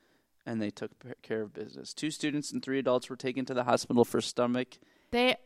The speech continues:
Speaker 2: okay,
Speaker 1: ailments.
Speaker 2: but that stomach ailment started in their head, is what I'm telling you. <laughs> They all were
Speaker 1: Pumpkin
Speaker 2: released
Speaker 1: spice.
Speaker 2: that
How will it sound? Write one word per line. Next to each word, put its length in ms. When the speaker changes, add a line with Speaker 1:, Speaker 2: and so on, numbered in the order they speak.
Speaker 2:
okay, 200
Speaker 1:
ailments. 380
Speaker 2:
but 140
that 300
stomach 380
ailment 340
started 480
in 240
their 220
head, 500
is 100
what 140
I'm 120
telling 280
you. 260
<laughs> 80
They 100
all 260
were 60
Speaker 1:
Pumpkin 240
Speaker 2:
released 180
Speaker 1:
spice. 400
Speaker 2:
that 340